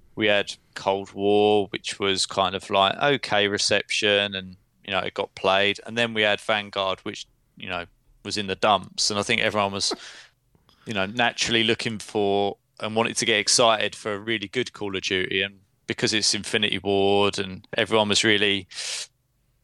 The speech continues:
really enjoyed Modern Warfare, I think it's natural to get excited about Modern Warfare two. Um, and I think they've done it quite cleverly as well, where they're positioning this as kind of a couple of,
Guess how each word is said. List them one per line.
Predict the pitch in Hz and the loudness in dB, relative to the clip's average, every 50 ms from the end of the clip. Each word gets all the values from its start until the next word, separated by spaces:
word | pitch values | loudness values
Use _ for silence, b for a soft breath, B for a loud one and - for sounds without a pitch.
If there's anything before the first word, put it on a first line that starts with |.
| _ _ _ _ - - 139 117 98 | _ _ _ _ -6 -4 -4 0 2
really | 135 131 120 120 | 4 6 6 6
enjoyed | 117 110 123 123 113 | 4 6 4 4 6
Modern | 120 120 120 123 | 4 2 2 6
Warfare, | 139 165 175 165 - 190 | 6 6 6 6 6 4
I | 170 | 4
think | - 175 160 | 4 2 -2
it's | 143 - | -2 -2
natural | 160 156 147 - - - 143 123 | 0 2 2 0 0 -6 -12 -10
to | - - | -8 -4
get | 135 123 120 | -4 -4 -4
excited | - - - 127 120 117 117 | -4 -4 -2 -2 -2 -2 -2
about | 107 117 110 110 | -2 -4 -4 -4
Modern | 113 110 110 110 | -6 -10 -10 -10
Warfare | 110 107 101 - - 101 98 92 | -10 -10 -10 -6 -4 -4 -4 -4
two. | - - 107 95 87 101 95 - _ _ _ _ _ _ - | -6 -6 -4 -4 -6 -6 -10 -16 _ _ _ _ _ _ -6
Um, | - 117 110 110 110 110 110 113 113 107 _ _ _ _ _ _ _ _ - | -2 0 2 4 2 2 0 -2 -10 -18 _ _ _ _ _ _ _ _ -4
and | 135 143 | 0 0
I | 143 | 0
think | - - 180 165 160 151 - _ _ _ _ _ _ _ _ _ _ _ _ | 0 0 -2 -2 -2 -6 -16 _ _ _ _ _ _ _ _ _ _ _ _
they've | 135 143 135 - | -2 -2 0 2
done | - 180 180 | 2 2 2
it | 185 - | 2 0
quite | - - 170 156 - - | 2 4 4 4 4 2
cleverly | - 143 135 - - 117 113 | 0 0 0 0 0 -2 -2
as | 110 104 - | -2 -2 0
well, | 123 123 113 104 98 95 | 2 4 4 6 4 4
where | 98 104 101 | 4 2 2
they're | 104 101 | 2 0
positioning | - - - 104 131 127 - - 123 117 110 113 | -2 -2 -6 -4 -2 -2 -4 -2 -4 -6 -4 -2
this | 113 110 101 95 - - | 0 0 0 0 -2 -6
as | 107 - | -6 -6
kind | - - 107 101 101 | -4 -2 -2 -2 -2
of | 98 | -2
a | 107 | -4
couple | - - 123 110 - - 113 | -2 0 -2 -2 -2 -4 -6
of, | 107 98 - | -6 -6 -8